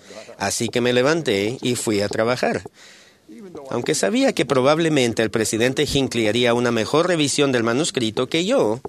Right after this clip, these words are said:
pero de alguna manera me hizo sentir que necesitaba mi ayuda. El presidente Thomas S. Monson, al final de casi todas las reuniones, le pregunta al secretario de la primera presidencia,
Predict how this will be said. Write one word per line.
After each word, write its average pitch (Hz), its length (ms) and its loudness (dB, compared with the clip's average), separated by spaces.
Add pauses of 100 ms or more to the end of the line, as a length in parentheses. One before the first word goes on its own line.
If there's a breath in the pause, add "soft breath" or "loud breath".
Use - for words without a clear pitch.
(680)
pero 87 180 -4
de 104 100 0
alguna 139 340 2
manera 123 520 0 (300)
me 98 180 -4
hizo 117 260 -2
sentir 123 520 -2 (580)
que 90 140 -8
necesitaba 95 800 -4
mi 95 160 -4
ayuda. 101 540 -4 (1500)
El 90 160 -8
presidente 110 640 0 (180)
Thomas 127 460 2
S. 120 200 0
Monson, 98 580 -2 (240 loud breath)
al 104 160 0
final 147 260 2
de 151 120 0
casi 147 300 0
todas 160 560 2
las 123 160 0
reuniones, 117 800 0 (380)
le 117 180 -2
pregunta 190 440 0
al 131 80 0
secretario 123 680 2
de 113 100 4
la 107 100 2
primera 107 360 0
presidencia, 104 800 0